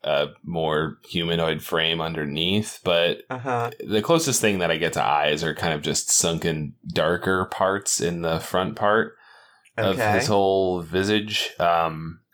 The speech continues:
Speaker 1: I don't know. He looks kinda scary at first, but he's pretty chill.
Speaker 2: No, that,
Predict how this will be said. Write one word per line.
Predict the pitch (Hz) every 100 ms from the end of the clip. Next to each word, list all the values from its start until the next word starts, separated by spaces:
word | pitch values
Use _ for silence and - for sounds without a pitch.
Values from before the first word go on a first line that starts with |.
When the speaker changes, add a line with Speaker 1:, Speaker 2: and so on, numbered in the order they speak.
| _ -
Speaker 1:
I |
don't | 123 87
know. | 90 92
He | 95
looks | 143 208 -
kinda | 85 76
scary | - 87 82 76 71
at | -
first, | 87 78 - -
but | 90 -
he's | 220
pretty | - -
chill. | - 156 - _ _ _
Speaker 2:
No, | 214 240
that, | 226